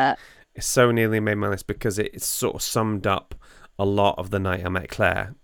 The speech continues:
Speaker 2: you know, that I just met her at this,
Speaker 1: Mm.
Speaker 2: at this wedding, and, and it's like, "Please, please don't be in love with somebody else.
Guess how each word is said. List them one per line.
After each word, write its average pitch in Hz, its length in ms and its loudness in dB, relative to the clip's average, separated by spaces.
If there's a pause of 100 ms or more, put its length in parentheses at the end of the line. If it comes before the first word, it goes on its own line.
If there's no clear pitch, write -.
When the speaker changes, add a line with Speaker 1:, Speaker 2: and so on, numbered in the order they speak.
Speaker 2:
you 90 120 -4
know, 101 340 0
that - 200 -6
I 80 60 -4
just - 200 -8
met 95 220 -4
her 196 80 6
at 190 120 4
this, 180 260 4
Speaker 1:
Mm. 170 400 0
Speaker 2:
at - 120 -4
this - 140 -8
wedding, 95 460 0
and, 90 260 -4
and - 180 -10
it's - 160 -14
like, 107 180 -14
"Please, 120 300 -10 (120)
please - 160 -14
don't - 140 -14
be - 80 -16
in - 80 -16
love - 160 -14
with - 80 -14
somebody 98 280 -12
else. 107 460 -6